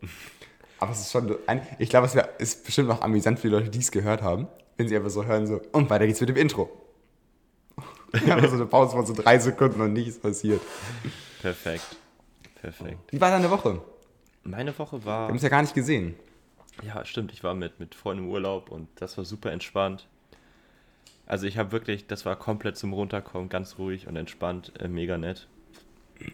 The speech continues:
Speaker 2: Ähm, einfach mal wieder ein bisschen geredet, Gesellschaftsspiele gespielt, äh, draußen rumgelaufen und ich fühl mich
Speaker 1: Ihr,
Speaker 2: sehr
Speaker 1: ihr wart ja
Speaker 2: erholt.
Speaker 1: zu dritt. Was habt ihr gespielt?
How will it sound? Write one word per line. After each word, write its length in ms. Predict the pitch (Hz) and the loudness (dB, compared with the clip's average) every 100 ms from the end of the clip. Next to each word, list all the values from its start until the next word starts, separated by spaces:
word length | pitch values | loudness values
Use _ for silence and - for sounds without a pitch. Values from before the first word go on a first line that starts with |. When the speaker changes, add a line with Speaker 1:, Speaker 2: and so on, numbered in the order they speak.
| - - - 107 - | -18 -20 -20 -14 -4
Speaker 2:
Ähm, 560 | 92 85 82 82 80 85 _ - | 0 0 -2 -4 -8 -12 _ -4
einfach 200 | 95 92 | -2 0
mal 160 | 92 | -2
wieder 180 | 92 87 | 0 0
ein 80 | 85 | 0
bisschen 540 | 90 - 87 85 87 - _ - _ _ _ _ - - - | -4 -2 -2 -2 -6 -12 _ -20 _ _ _ _ -20 -14 -4
geredet, 640 | 98 101 98 87 - - | 2 2 2 0 -2 -4
Gesellschaftsspiele 720 | 104 92 92 101 90 - 85 85 | -2 4 4 4 0 -2 -2 -2
gespielt, 640 | 85 - 82 82 82 - | -4 -4 0 0 -2 -6
äh, 260 | - 76 80 - - - - - - - - - | -8 -6 -6 -10 -20 -20 -20 -20 -20 -20 -20 -4
draußen 280 | - 95 95 | 0 0 0
rumgelaufen 800 | 90 90 90 73 80 - 82 80 | -4 -2 -2 -2 -6 -8 -12 -12
und 480 | - 80 78 80 - - - - - - - - - - _ - | -12 -10 -10 -14 -20 -20 -20 -20 -20 -20 -20 -20 -20 -20 _ 2
ich 140 | 120 | 2
fühl 160 | - 156 | 4 2
mich 160 | 175 113 | 2 2
Speaker 1:
Ihr, 40 | |
Speaker 2:
sehr 100 | 117 | 4
Speaker 1:
ihr 60 | 110 | 6
wart 100 | 117 | 8
ja 60 | 123 | 6
Speaker 2:
erholt. 160 | 180 | 4
Speaker 1:
zu 80 | 143 | 0
dritt. 200 | 123 - - | -2 -2 -2
Was 140 | 139 | -2
habt 160 | 180 - | -2 -2
ihr 40 | |
gespielt? 460 | 123 - 107 120 | -4 -2 -2 -2